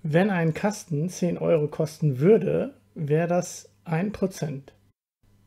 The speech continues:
Übrigens, meine persönliche Erfahrung ist, dass man für Werbung zehn bis zwanzig Prozent des Preises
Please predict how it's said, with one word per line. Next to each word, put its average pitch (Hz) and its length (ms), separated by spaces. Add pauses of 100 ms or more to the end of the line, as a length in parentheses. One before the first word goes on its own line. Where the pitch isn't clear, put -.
(100)
Übrigens, 165 580
meine 165 340
persönliche 160 600
Erfahrung 165 480
ist, - 400 (460)
dass - 180
man 156 180
für 143 280
Werbung 185 540 (1000)
zehn 190 400
bis 156 220
zwanzig 170 540
Prozent 156 800 (1300)
des 165 380
Preises 160 760